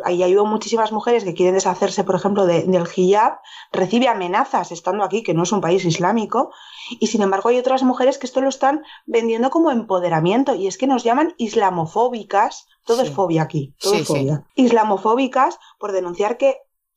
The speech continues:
Speaker 1: lo que a muchísimas mujeres está matando y está encarcelando y es un símbolo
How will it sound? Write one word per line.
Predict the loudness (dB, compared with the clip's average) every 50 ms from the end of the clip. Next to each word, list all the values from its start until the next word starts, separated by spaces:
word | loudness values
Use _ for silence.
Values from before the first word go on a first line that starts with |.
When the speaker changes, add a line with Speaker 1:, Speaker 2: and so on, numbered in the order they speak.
| _ _
Speaker 1:
lo | 2 2 2 2
que | 2 0
a | 0 0 0 0 0 -2
muchísimas | -4 -6 -4 -6 -6 -4 -4 -2 -2 -2 0 0 0
mujeres | 0 0 2 0 0 0 -2 -4
está | -6 -6 -4 -2 0
matando | 0 0 0 0 0 2 2 0 0 -2 -4 -6 -10
y | -14 -14 -14
está | -8 -4 -2 -2 0
encarcelando | 0 -2 -4 -4 -4 -2 -2 -2 0 0 0
y | 0 -2 -2
es | -2 -2
un | -6 -6 -8 -10 _ _
símbolo | -10 -2 0 2 4 6 4 4 4 0 0 -2